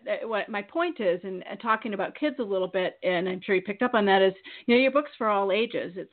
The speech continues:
not specifically to, um, you know, forty or fifty or anything like that. I mean, we, we, you have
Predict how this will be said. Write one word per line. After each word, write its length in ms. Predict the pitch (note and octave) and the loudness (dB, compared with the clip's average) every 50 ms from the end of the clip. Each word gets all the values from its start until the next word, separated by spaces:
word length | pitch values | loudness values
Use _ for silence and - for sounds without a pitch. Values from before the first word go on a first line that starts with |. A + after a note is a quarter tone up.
| _ - | _ -4
not 160 | A#3 A3 - - _ | -4 -4 -4 -6 _
specifically 840 | _ - G#3+ G3+ _ - A3+ A3+ - G#3+ G3+ G3+ - G3+ G3 F#3 F#3 F#3 - - | _ -12 -12 -8 _ -4 -4 -2 -2 -6 -6 -2 0 2 2 2 2 -2 -8 0
to, 340 | - G3+ F#3+ F#3 F3+ F3+ F3+ F3+ - - - - - _ _ | 2 4 4 6 4 2 0 -4 -10 -20 -20 -20 -20 _ _
um, 680 | - G3 G3 F3+ E3+ D#3 D#3 D#3+ D#3 - - - - - - _ _ _ _ _ _ _ | -2 2 2 4 4 2 2 0 -2 -4 -8 -8 -10 -12 -18 _ _ _ _ _ _ _
you 100 | G#3 G#3 | -2 2
know, 340 | G3 F3+ F3 E3+ E3 E3+ E3 _ _ _ _ _ _ _ _ _ _ _ - | 2 4 4 4 2 0 -4 _ _ _ _ _ _ _ _ _ _ _ 0
forty 320 | A#3+ A3+ A3+ G#3 G3 F3 | 4 4 6 6 6 4
or 80 | F3 E3+ | 4 4
fifty 360 | - B3 A#3 A3+ A#3 - G3 | 4 2 2 2 0 0 2
or 60 | F#3 | 2
anything 240 | F3+ G3 F#3+ G#3 G3+ | 2 2 0 -4 -4
like 220 | F#3+ F#3 F3+ F3+ _ | -4 -4 -4 -4 _
that. 320 | G#3 G3 G3+ G3 F#3+ - | 0 2 2 2 0 -2
I 120 | F#3 F3+ | -4 -4
mean, 320 | F3+ F#3 F3+ F3 F3+ F3+ F3+ | -2 -2 -2 -4 -4 -6 -2
we, 220 | F#3+ G3+ G#3 - - | 0 0 0 0 -2
we, 160 | - G3 G#3 G#3 | -4 -6 -6 -6
you 180 | - A3 A3 | -4 0 2
have 140 | G#3+ F#3 | 2 2